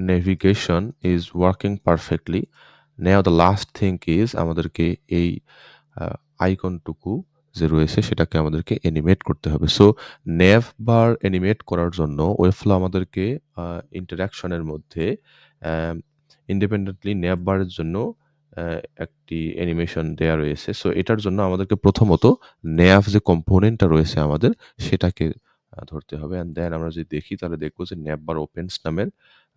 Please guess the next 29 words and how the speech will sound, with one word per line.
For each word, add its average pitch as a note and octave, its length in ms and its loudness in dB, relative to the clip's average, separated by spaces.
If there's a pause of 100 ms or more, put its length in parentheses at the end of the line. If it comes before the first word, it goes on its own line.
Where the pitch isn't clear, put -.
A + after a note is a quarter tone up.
অপশনটি, - 640 -6
আহ, - 140 -4
অ্যাভেলেবল D2 520 -2
আমাদের D#2+ 300 -12
জন্য। D#2+ 200 -14
আমরা - 220 -12 (220)
ওপ-, - 80 -18 (160)
ওপেন - 240 -8
করতেছি। - 440 -10 (340)
And D#2 220 -4
এটা D#2+ 560 -4
আমরা D#2+ 180 -4
চাচ্ছি - 400 -8
হচ্ছে - 360 -10
সবগুলো E2 320 -6
ডিভাইসে D#2+ 360 0
হোক। F2 240 -2 (300)
পরবর্তীতে F2 460 2
যদি F2 240 4
আমরা E2 280 2
চাই G2 360 6 (460)
যে D#2+ 400 4 (100)
এই, E2 420 0 (140)
আহ, D2+ 260 -4 (840)
ফুল F#2 340 0
মেনুটা E2 560 2 (360)
অথবা, E2 420 0
আহ, D#2 280 -2
যে, D#2+ 300 -2